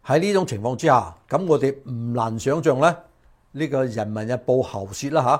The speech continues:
吓，噉啊呢個，呃，以頭版頭條嘅方式呢，嚟為習總嘅政績呢，走藉口，搵開脫嘅責任啦吓。噉啊呢個呢，其實就係，呃，噉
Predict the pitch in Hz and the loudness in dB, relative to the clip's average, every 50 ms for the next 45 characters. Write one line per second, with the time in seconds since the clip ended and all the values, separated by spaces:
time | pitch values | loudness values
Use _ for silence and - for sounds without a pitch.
0 | - - - 135 131 127 127 156 143 139 127 127 117 117 - _ 135 117 110 110 | 0 -6 -8 -6 -6 -4 -6 -4 -2 -2 -4 -4 -4 -10 -14 _ -14 -12 -10 -6
1 | 131 131 - - - - 110 104 104 104 - 120 123 165 180 - - 98 95 98 | -6 -6 -6 -8 -10 -10 -8 -8 -8 -8 -6 -6 -4 -4 -4 -8 -8 -10 -12 -10
2 | 104 - 101 104 127 - 151 165 160 180 180 175 180 175 - - - _ _ - | -10 -10 -6 -6 0 0 0 0 0 -2 0 0 0 0 -2 -8 -18 _ _ -16
3 | _ 120 117 113 110 120 135 151 147 - - 160 123 - - - _ - 143 135 | _ -6 -4 -2 0 2 2 2 2 2 2 2 2 2 -4 -14 _ -6 -4 0
4 | 170 170 156 - - 135 143 143 131 175 170 175 170 165 - - - 123 113 143 | 2 0 0 2 -2 -4 -4 -2 -4 -2 0 0 0 -2 -2 -6 -6 -4 -4 -4
5 | 160 - - 156 - - 107 113 139 185 180 - - _ _ _ _ _ _ _ | -6 -4 -6 -8 -8 -4 -2 0 0 -2 -2 -6 -14 _ _ _ _ _ _ _
6 | _ - 131 120 117 127 165 190 196 190 165 - - _ - - 185 196 202 185 | _ -14 -10 -8 -6 -6 -6 -6 -8 -8 -10 -12 -14 _ -2 0 4 6 6 6
7 | 165 147 135 139 - 123 - - - 131 - 120 120 117 110 101 107 113 117 113 | 6 4 2 0 -4 -8 -6 -4 -6 -2 -2 -2 -2 -2 -6 -6 -6 -8 -2 0
8 | 123 143 - - - _ _ _ 135 127 123 123 147 127 131 135 151 147 - 107 | 0 0 0 -2 -12 _ _ _ -8 -6 -4 -4 -4 0 2 2 2 2 0 -6
9 | - 117 110 - 131 113 117 120 113 98 - - _ _ _ _ _ _ _ _ | -8 -8 -6 -4 -2 0 0 0 0 -2 -8 -16 _ _ _ _ _ _ _ _
10 | _ _ 117 110 107 110 113 113 117 - _ _ _ - 98 | _ _ -8 -6 -6 -6 -6 -8 -10 -14 _ _ _ -6 -4